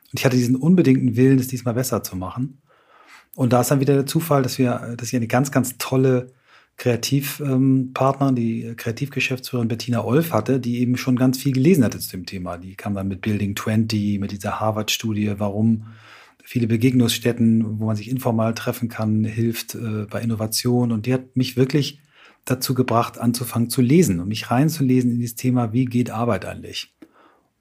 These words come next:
Was ja schon dein Thema war. Du hast ja damals schon, schon ein paar Jahre auf dem Buckel gehabt zu dem Thema. Und dann haben wir in diesem Gespräch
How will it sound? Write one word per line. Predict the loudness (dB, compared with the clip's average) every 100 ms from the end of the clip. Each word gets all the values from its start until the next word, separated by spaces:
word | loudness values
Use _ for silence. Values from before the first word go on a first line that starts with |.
| _
Was | -4 0
ja | 0
schon | 2 2
dein | 2 2
Thema | 2 2 2 0
war. | 0 0 -4 -10
Du | -6
hast | -6 -4 -6 -4
ja | -4
damals | -2 -2 -2
schon, | -4 -4 -4 -4 -8
schon | -8
ein |
paar | -4 -2
Jahre | -2 -4
auf | -6 -10
dem |
Buckel | -8 -2 0
gehabt | 0 -4 -6
zu | -10
dem | -10
Thema. | -8 -8 -8 -10 _ _ _ -20 -20 _ -6
Und | 0
dann | 2 4
haben | 6
wir | 6
in | 4
diesem | 2 2
Gespräch | 2 0 2 2 2 -2